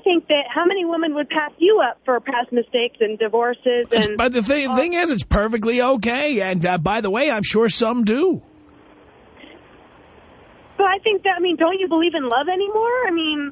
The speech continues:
Speaker 1: is it all about sex?
Speaker 2: It's not just about sex. It's also about money.
Speaker 1: So it has nothing to do with love. And what about the
Speaker 2: Really,
Speaker 1: people that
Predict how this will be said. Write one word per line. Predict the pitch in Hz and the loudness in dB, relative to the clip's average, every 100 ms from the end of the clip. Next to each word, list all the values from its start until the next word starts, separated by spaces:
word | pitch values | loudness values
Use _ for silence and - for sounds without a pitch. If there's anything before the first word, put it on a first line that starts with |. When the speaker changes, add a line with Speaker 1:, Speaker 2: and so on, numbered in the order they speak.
| - | -4
Speaker 1:
is | 277 | -2
it | 330 | 0
all | 277 320 | 0 -2
about | 330 302 330 - | -2 -4 -6 -2
sex? | 269 381 - - - - - - | 0 -2 -6 -20 -20 -20 -20 -6
Speaker 2:
It's | 208 | -2
not | 240 262 | 0 2
just | 247 190 | 0 0
about | 214 180 | 0 -2
sex. | - 214 277 - 190 | -4 -4 -4 -4 -6
It's | 170 | -4
also | 196 196 220 | -2 -2 0
about | 202 220 233 | 0 0 2
money. | 220 269 311 - _ _ _ _ _ _ - - _ _ _ _ _ _ _ - | 2 0 -4 -10 _ _ _ _ _ _ -20 -20 _ _ _ _ _ _ _ -14
Speaker 1:
So | - 349 320 | -4 -2 0
it | 294 | 0
has | 311 311 | -2 -4
nothing | 330 330 330 | -4 -4 -4
to | 320 | -2
do | 294 | 0
with | 277 254 | -2 0
love. | 247 233 208 | 0 0 -2
And | 226 254 | -2 0
what | 330 | 0
about | 359 285 | 0 0
the | |
Speaker 2:
Really, | 240 208 202 | 2 2 0
Speaker 1:
people | 170 | -4
that | 320 | -6